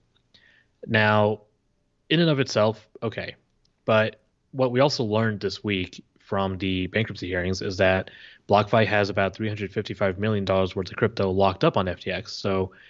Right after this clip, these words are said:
when F T X suspended withdrawals and filed for bankruptcy,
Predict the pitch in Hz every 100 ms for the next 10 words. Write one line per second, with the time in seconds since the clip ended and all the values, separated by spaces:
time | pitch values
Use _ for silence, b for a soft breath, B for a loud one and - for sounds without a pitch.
0 | B B 101 110 127 - 131 120 120 -
1 | - - - 110 113 113 - 98 101 98
2 | - 98 92 - 95 92 98 131 110 -
3 | 101